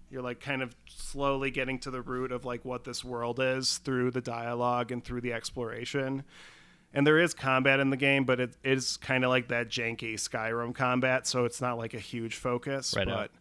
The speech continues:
Speaker 1: but, um, it's more about the storytelling, and it's, uh, really, really well done. Um,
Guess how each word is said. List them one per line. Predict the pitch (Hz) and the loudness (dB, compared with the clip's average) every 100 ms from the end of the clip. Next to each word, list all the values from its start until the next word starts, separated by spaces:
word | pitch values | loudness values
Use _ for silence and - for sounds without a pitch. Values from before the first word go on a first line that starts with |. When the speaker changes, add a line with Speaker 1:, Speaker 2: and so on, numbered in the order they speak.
| _ _ - _ _ _ | _ _ -20 _ _ _
Speaker 1:
but, | - | -4
um, | 120 117 113 113 - | 0 0 -2 -4 -8
it's | 147 - | -6 4
more | 170 170 | 6 8
about | 143 131 | 8 6
the | 117 | 0
storytelling, | - 123 123 - 123 120 117 113 | 0 2 2 0 -2 -2 -4 -8
and | 104 110 107 | -10 -12 -10
it's, | 107 - - - | -10 -8 -10 -8
uh, | 123 117 110 | -6 -4 -6
really, | 123 147 143 135 131 123 120 - | 0 4 6 6 4 2 -2 -4
really | 139 139 127 | -2 0 0
well | 120 117 | 0 0
done. | 120 123 117 117 113 - - - - - - - | 0 0 -2 -2 -6 -10 -20 -20 -20 -18 -14 -8
Um, | 120 113 110 110 | -6 -4 -6 -8